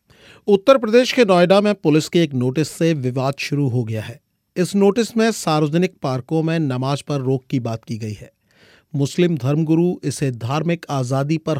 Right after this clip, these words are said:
हमला बता रहे हैं। राजनीतिक दल भी पुलिस के इस फैसले के विरोध में उतर रहे हैं। क्या है पूरा मामला, बता रहे हैं समीर आत्मज मिश्र।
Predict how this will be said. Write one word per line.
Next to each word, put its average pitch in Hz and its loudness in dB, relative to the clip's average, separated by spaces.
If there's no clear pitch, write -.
हमला 147 0
बता 160 0
रहे 156 0
हैं। 180 -4
राजनीतिक 160 0
दल 170 2
भी 160 2
पुलिस 151 -2
के - -4
इस - -10
फैसले 160 -2
के 151 -4
विरोध 139 0
में 139 -4
उतर 135 -6
रहे 113 -8
हैं। 110 -16
क्या 196 6
है 202 2
पूरा 196 0
मामला, 185 -2
बता 143 -4
रहे 139 -2
हैं 147 -4
समीर 147 -2
आत्मज 131 -6
मिश्र। - -8